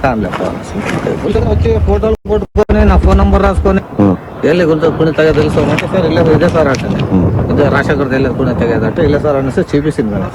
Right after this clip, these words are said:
Speaker 1: చూపిస్తేనే మళ్ళీ ఆ ఫోటోలు కొట్టరి, అన్ని చేసి, చేసినా ఊరికే అయిపోతుంది. ఇతుంది కానీ అట్లా వాళ్ళ తరఫు నుంచి అవి ఏమున్నా మనకు తెలియదు కదనా. ఇప్పుడు ఏమో అక్కడి నుంచి ఎక్కడ ఏం ప్రాబ్లం ఉన్నా ఏమో తెలీదు. "లేదు, పూన్సల్లా" అని చెప్పారన్నమాట వాళ్ళు.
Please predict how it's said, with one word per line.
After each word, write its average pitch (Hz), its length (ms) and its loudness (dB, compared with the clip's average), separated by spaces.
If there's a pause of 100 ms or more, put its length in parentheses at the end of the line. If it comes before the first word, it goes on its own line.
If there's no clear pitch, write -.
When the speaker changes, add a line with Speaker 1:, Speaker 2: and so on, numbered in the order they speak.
Speaker 1:
చూపిస్తేనే 165 600 0
మళ్ళీ 151 260 2
ఆ - 20 -8
ఫోటోలు 143 300 0
కొట్టరి, 143 400 2
అన్ని 139 160 0
చేసి, 139 220 2
చేసినా 135 540 0
ఊరికే 139 200 0
అయిపోతుంది. - 1200 -4
ఇతుంది 175 260 0
కానీ 180 200 2
అట్లా 143 540 0
వాళ్ళ 107 320 -4
తరఫు 110 200 -4
నుంచి 113 180 -2
అవి 127 340 2
ఏమున్నా 135 340 2
మనకు 131 260 0
తెలియదు 139 260 2
కదనా. 123 220 -2 (680)
ఇప్పుడు 104 640 -4 (340)
ఏమో 123 300 -2
అక్కడి 127 220 -4
నుంచి 131 220 -2
ఎక్కడ 131 180 -2
ఏం 139 180 2
ప్రాబ్లం 139 380 0
ఉన్నా 147 180 0
ఏమో 139 220 2
తెలీదు. 123 440 0 (680)
"లేదు, 160 240 4
పూన్సల్లా" 139 540 0
అని 123 460 0
చెప్పారన్నమాట 110 460 -2
వాళ్ళు. 101 260 -4